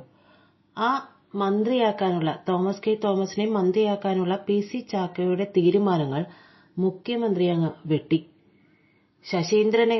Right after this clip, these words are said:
മാറ്റുന്നത് ഉടൻ ഉണ്ടാകില്ലെന്നും കാത്തിരിക്കാനുമാണ് മുഖ്യമന്ത്രി നിർദ്ദേശം നൽകിയത്. എൻ സി പിയുടെ കേന്ദ്ര നേതൃത്വത്തിന്റെ താൽപര്യമാണ് ഈ മന്ത്രിമാറ്റമെന്ന് ചാക്കോ വാദിച്ചെങ്കിലും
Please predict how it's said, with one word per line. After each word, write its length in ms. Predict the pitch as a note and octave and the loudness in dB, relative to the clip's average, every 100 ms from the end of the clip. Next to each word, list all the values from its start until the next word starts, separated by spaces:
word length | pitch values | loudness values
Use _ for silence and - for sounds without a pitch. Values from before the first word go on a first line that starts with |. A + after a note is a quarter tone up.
| F#3+ | 2
മാറ്റുന്നത് 640 | F3+ F3+ F3+ G3+ G3 G3+ G3+ | 2 2 0 0 2 0 -2
ഉടൻ 280 | F3+ F3+ G3+ | 0 2 4
ഉണ്ടാകില്ലെന്നും 800 | F#3 E3+ G3+ G3+ G3+ F#3+ F3 F#3 - _ _ _ - | 2 2 2 2 4 4 4 4 0 _ _ _ -8
കാത്തിരിക്കാനുമാണ് 1040 | A3 A3 A3 C4 A3 A3 A3 A#3 G#3 D3+ D3+ E3 | -4 -2 0 0 0 4 4 4 2 2 -2 -2
മുഖ്യമന്ത്രി 640 | F3 F3 G#3 G3+ F#3 E3+ - | -2 0 0 2 2 0 -2
നിർദ്ദേശം 560 | E3 D#3 E3 F3 G3+ F3 | 0 2 2 2 2 2
നൽകിയത്. 520 | D3 C3+ C#3 D#3 D#3 F#3 - _ _ _ _ _ G3 | 0 -2 0 2 2 0 -6 _ _ _ _ _ -2
എൻ 160 | A3 | -2
സി 160 | A3 D4 | 0 -2
പിയുടെ 320 | C4+ A#3 A3 A3+ | 0 2 2 0
കേന്ദ്ര 400 | A3 G#3+ G#3+ B3 A#3+ A#3 | 2 4 4 2 0 2
നേതൃത്വത്തിന്റെ 800 | G#3 G#3 G#3 A#3 A#3 A3+ A3 A#3 | 4 4 4 2 0 -2 0 0
താൽപര്യമാണ് 680 | A3+ G3 F#3+ A3 A3 F#3 E3+ E3 F#3 | 2 0 0 0 2 2 2 0 0
ഈ 60 | G3 | 2
മന്ത്രിമാറ്റമെന്ന് 1000 | F#3+ F#3+ G3 A#3 A3+ G#3 G#3 G3+ F#3+ F#3+ - - - - _ - | 2 2 2 0 0 0 0 2 4 2 0 -10 -20 -20 _ -4
ചാക്കോ 420 | A3 A3 A3 A#3+ A3+ | -2 -2 -2 -4 -2
വാദിച്ചെങ്കിലും 760 | F#3 F#3 F#3+ G3+ G3+ D#3 D3 | 2 2 2 2 2 2 0